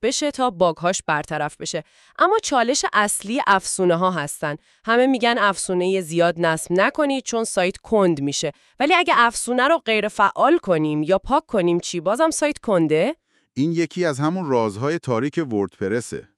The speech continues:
Speaker 2: راستش رو بخواید نه، سایت همیشه سبک نمیشه.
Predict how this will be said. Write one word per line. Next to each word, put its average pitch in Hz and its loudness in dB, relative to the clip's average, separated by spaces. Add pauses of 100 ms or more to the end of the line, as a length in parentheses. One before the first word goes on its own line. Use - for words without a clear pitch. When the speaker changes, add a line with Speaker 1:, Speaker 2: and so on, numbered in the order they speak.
Speaker 2:
راستش 113 -6
رو 170 -4
بخواید 151 -4
نه، 123 0
سایت 123 -4
همیشه 104 -2
سبک 117 -2
نمیشه. 92 -2